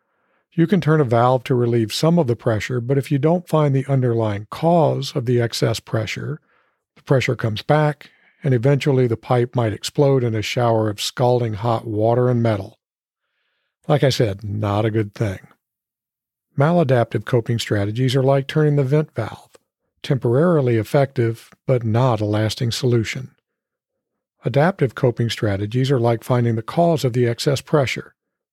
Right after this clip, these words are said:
They fix the underlying cause. Let's look at a few examples of each. I'll go into more detail of some of these in later episodes.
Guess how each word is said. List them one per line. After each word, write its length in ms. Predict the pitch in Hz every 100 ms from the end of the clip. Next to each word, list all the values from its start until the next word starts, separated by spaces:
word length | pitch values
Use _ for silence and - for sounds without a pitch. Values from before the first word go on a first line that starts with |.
| _ _ -
They 120 | 120
fix 400 | - 156 151 -
the 160 | 143
underlying 500 | 131 120 120 117 113
cause. 600 | 107 110 92 - - - - _ _ _ _ _ _ _ _ _ _ _ _ _ _ -
Let's 220 | 190 -
look 180 | 175 -
at 60 | 131
a 60 |
few 240 | - 139 131
examples 500 | 113 120 113 117 110
of 120 | 104
each. 400 | 107 - - - _ -
I'll 100 | 143
go 180 | 170 170
into 140 | 135
more 180 | 131 123
detail 460 | 117 160 143 117
of 80 | 110
some 200 | - 123
of 100 | 113
these 200 | 107 104
in 120 | 123
later 340 | 117 135 113 107
episodes. 720 | 120 110 - 117 - -